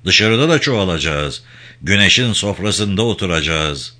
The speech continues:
Düşler dünyasından demir kapının açılmasıyla koptum.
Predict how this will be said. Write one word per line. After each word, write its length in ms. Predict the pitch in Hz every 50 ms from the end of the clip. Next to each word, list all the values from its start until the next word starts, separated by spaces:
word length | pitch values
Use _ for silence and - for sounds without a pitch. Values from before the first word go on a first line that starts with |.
| - - - - - - - - - - - - - - - - - - - - - - - - - - - - - - - - - - 87
Düşler 460 | 98 - - - 156 175 185 185 156 98
dünyasından 840 | 90 82 78 76 78 80 78 - - 78 85 85 92 98 92 85
demir 240 | 123 135 160 175 147
kapının 380 | - 156 147 - 147 151 147
açılmasıyla 800 | 139 131 127 - 139 135 117 113 113 - - 120 110 90 82 85
koptum. 560 | - 85 78 73 - - 78 76 76 76 69